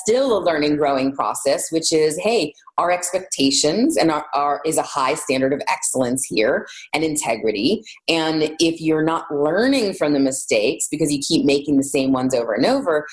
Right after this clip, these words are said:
then a different choice is gonna be made. And so you're clear with, "Okay, here's what needs to happen next. We need to clean this up. And if it doesn't get resolved,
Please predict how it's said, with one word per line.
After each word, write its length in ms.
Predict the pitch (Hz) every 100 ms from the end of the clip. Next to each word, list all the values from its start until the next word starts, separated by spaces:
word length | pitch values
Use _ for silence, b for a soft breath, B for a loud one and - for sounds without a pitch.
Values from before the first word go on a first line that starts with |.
| B B
then 500 | 147 170 165 156 151 -
a 80 | 165
different 520 | 131 180 180 165 139
choice 360 | - 160 143 143
is 120 | 135
gonna 200 | 139 131
be 140 | 120
made. 360 | 117 107 76 - -
And 160 | 156 151
so 180 | 151 156
you're 340 | 156 160 151 -
clear 380 | - 262 220 165
with, 240 | 151 147 147 -
"Okay, 420 | 165 165 330 - - B B -
here's 220 | 254 254
what 100 | 240
needs 240 | 202 196
to 80 | 190
happen 420 | 165 170 - 147
next. 600 | 120 107 - - - - _
We 100 | 180
need 180 | 185 185
to 100 | 185
clean 380 | 185 175 170 165
this 260 | 147 143 135
up. 240 | 120 135 -
And 160 | 151 156
if 140 | 156
it 220 | 156 160
doesn't 360 | 175 185 185 156
get 180 | - -
resolved, 760 | 147 143 175 175 139 131 131